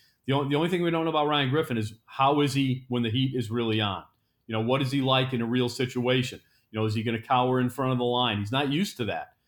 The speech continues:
Um, you know, my guess is you probably get the same results from a young quarterback. Uh, my guess is he's not gonna be thinking right on his feet as well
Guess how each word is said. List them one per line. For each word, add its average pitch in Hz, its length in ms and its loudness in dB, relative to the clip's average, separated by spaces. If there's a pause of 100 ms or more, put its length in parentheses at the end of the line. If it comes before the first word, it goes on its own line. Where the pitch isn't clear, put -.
(280)
Um, 107 560 0
you 135 80 -4
know, 120 160 0
my 120 240 0
guess 143 320 0
is 117 140 -2
you 117 80 -2
probably 127 440 0
get 113 180 -4
the 107 60 -14
same 120 300 -2
results 127 420 -2
from 107 200 -4
a - 20 -2
young 113 220 -2
quarterback. 113 560 -2 (480)
Uh, 101 180 -4
my 110 140 0
guess 135 260 -2
is 117 100 -4
he's 110 160 -4
not 123 220 0
gonna 117 140 -4
be 110 140 -4
thinking 127 440 -2
right 117 200 0
on 110 120 -2
his 104 140 -4
feet 131 360 -2
as 104 160 -8
well 117 460 0